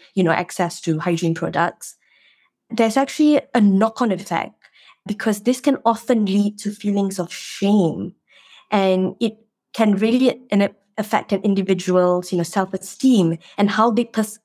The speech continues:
participate in society. And this is often not talked about, and there's a lot of stigma attached to this.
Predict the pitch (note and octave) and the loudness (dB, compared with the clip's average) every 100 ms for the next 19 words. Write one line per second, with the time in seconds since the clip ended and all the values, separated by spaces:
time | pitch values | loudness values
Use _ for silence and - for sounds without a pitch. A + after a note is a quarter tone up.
0 | - G3 B3 - B3 F#3 F3+ - A3 B3 | -6 -6 -4 -4 -2 0 -2 -2 0 0
1 | A3+ F#3+ E3+ C#3 - E3 C#3 E3 - _ | 0 -2 -2 -2 -6 -6 -6 -6 -10 _
2 | _ _ _ _ _ - A3+ A3 - C#4 | _ _ _ _ _ -4 0 2 2 2
3 | C#4+ B3+ A3+ A#3+ G#3+ - B3 - E3+ D3 | 4 2 4 4 4 2 -4 -2 -4 0
4 | G2+ - - _ _ - - F#3+ E3+ F3+ | 0 -2 -10 _ _ -18 -4 -2 0 0
5 | G#3+ B3+ C4 - - A3+ A3+ G#3+ F3+ E3 | 2 0 0 -10 -2 -2 2 2 2 -2
6 | - F3+ - - - E3+ - E3 E3 - | -6 -10 -10 -14 -8 -8 -6 -8 -10 -18